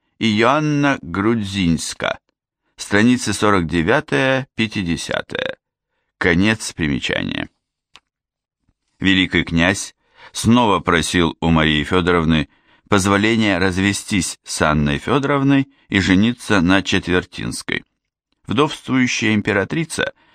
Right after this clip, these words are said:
отвечала, что согласится на развод лишь в случае, если великий князь выберет себе невесту из немецкого владетельного дома. Примечание. Гарф.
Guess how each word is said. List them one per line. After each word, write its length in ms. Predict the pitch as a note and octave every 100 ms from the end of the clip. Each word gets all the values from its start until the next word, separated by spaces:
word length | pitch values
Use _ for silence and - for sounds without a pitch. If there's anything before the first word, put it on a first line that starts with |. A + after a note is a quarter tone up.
| - -
отвечала, 640 | E3+ F#3+ F#3 A#2+ G#2 G#2
что 240 | A2 - A#2+
согласится 680 | - A2+ B2+ B2+ C3+ - A2+
на 80 | G#2
развод 420 | G#2 A#2+ C#3 -
лишь 280 | E2+ - - _ -
в 80 | -
случае, 540 | B2 C#3 B2+ G#2+ G2+
если 240 | F#2 -
великий 480 | F2+ F2+ F2+ - D#2
князь 480 | - D#2+ F2 A2+ - _ - -
выберет 400 | D#3 D#3+ D#3 C#3+
себе 260 | - A#2 G#2+
невесту 560 | G#2+ D#3 E3 - C3
из 300 | - G#2+ G#2+
немецкого 920 | A2 A2 A2+ A2 E2+ - E2+ D2+ C#2
владетельного 880 | C2+ D#2 D2+ D2+ E2+ D#2+ D2+ C#2+ B1+
дома. 380 | A1+ G1+ G1+ - _ _ _ _ _ _ _ _ _ -
Примечание. 800 | C3 C#3 - C#2+ D2+ D2+ D2+ - -
Гарф. 680 | E2 D#2+ F2+ D#2 - -